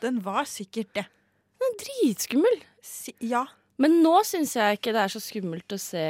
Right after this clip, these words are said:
Speaker 2: skrekkfilmer lenger. Og hvis de er litt skummel, så synes jeg det er litt gøy også, som jeg blir redd.
Speaker 1: Jeg så jo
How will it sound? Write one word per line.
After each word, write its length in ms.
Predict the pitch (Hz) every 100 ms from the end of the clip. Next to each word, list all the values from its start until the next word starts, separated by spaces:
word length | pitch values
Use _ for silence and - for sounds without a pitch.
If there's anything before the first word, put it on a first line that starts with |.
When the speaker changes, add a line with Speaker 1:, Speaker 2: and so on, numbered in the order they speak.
| 160 160 175 180 180
Speaker 2:
skrekkfilmer 640 | - 180 - - 170 170
lenger. 340 | 170 196 269 - - _
Og 100 | 202
hvis 200 | 190 - -
de 80 |
er 80 | 165
litt 80 | 170
skummel, 220 | - 233
så 80 | 285 233 -
synes 240 | - 175
jeg 140 | 185 175
det 80 |
er 100 | 160
litt 140 | 165 170
gøy 160 | 175 -
også, 300 | - 311 302 _ _ -
som 140 | 190
jeg 100 | 175
blir 100 | 175
redd. 200 | 196 208 - _ _ _ _ _ _ _ _ _ _ _ _
Speaker 1:
Jeg 400 | 220 247 269 294
så 280 | - - 220 196
jo 140 | 202